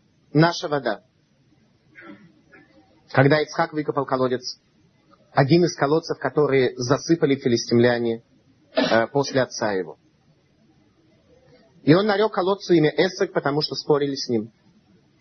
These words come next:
Когда выкопали другой колодец, то спорили также о нём, и он нарёк ему имя Ситна»,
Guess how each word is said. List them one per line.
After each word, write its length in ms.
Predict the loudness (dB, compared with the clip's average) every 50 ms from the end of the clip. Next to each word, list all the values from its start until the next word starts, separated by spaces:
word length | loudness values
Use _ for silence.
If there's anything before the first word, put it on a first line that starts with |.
| _ _ _
Когда 300 | -2 0 0 2 0 -2
выкопали 340 | -2 -6 -6 -6 -4 -2 0
другой 300 | 0 2 2 2 0 0
колодец, 400 | 0 -2 -2 -2 -2 -2 -4 -4
то 80 | -6 -6
спорили 360 | -4 -2 0 0 0 0 0
также 320 | 0 -2 -2 -2 -2 -2 0
о 80 | 2
нём, 260 | 2 2 2 2 2
и 60 | 0 0
он 60 | 0
нарёк 280 | 2 2 2 2 2
ему 160 | 0 2 4 4
имя 220 | 4 4 2 2
Ситна», 560 | 0 -2 -4 0 2 2 4 4 2 0 -4